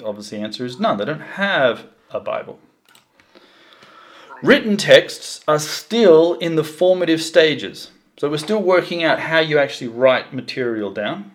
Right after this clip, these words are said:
And what language are they writing in? Well, if they're gonna be writing in anything, it's gonna be in Paleo-Hebrew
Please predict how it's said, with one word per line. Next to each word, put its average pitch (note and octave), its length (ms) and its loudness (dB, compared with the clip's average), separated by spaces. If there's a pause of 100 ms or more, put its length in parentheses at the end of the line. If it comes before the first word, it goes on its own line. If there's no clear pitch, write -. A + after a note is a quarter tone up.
(200)
And D3 180 -2
what D#3 140 6
language E3 380 2
are D#3 40 0
they C#3+ 120 2
writing C#3 320 6
in? A3+ 220 -8 (260)
Well, D#3+ 100 2
if D#3+ 80 -2
they're D#3+ 80 4
gonna A3 220 2
be F#3 100 4
writing D3+ 300 8
in C#3 100 -2
anything, D3+ 400 -4
it's C3 140 -8
gonna D3 180 -2
be C3+ 260 -6
in D3+ 200 -8
Paleo-Hebrew B2+ 1200 -4